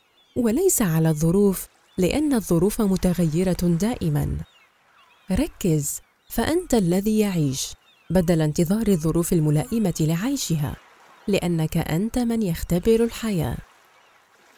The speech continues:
إن توقع أن الخارج يسبب أمانا أو غيرها من المشاعر التي تريدها هو ما يجعلك مستعبدا للظروف، وهو ما يسبب التعلق بتوفير ظروف معينة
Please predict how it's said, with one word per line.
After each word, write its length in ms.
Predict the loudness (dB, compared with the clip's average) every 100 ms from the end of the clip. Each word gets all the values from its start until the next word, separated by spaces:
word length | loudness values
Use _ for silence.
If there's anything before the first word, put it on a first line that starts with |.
| -20 -20 -20 _ _ _ _ 0
إن 220 | 2 2
توقع 640 | 2 0 0 0 0 0 2
أن 140 | 2
الخارج 500 | 0 0 0 0 2
يسبب 640 | 0 0 0 0 0 -2
أمانا 580 | -2 0 0 0 -2 0
أو 100 | -2
غيرها 480 | 2 2 2 0 0
من 160 | 0
المشاعر 600 | -2 -4 -2 -2 -2 -2 -2
التي 320 | -2 -2 -2
تريدها 680 | 0 0 0 0 -2 -2 -4 -10 -20 -20 -20 -20 -2
هو 280 | 2 4 4
ما 140 | 2
يجعلك 580 | 2 2 2 2 2 2
مستعبدا 760 | 2 0 -2 -2 0 0 2
للظروف، 800 | 0 0 -2 0 0 0 -2 -10 -16 _ _ _ _ _
وهو 300 | 0 2 2
ما 100 | 2
يسبب 540 | 0 0 0 0 0 -2
التعلق 580 | -2 -2 0 -2 -2
بتوفير 640 | -2 0 0 -2 -2 -2 0
ظروف 420 | 0 0 0 0
معينة 720 | 0 0 0 0 0 0 -2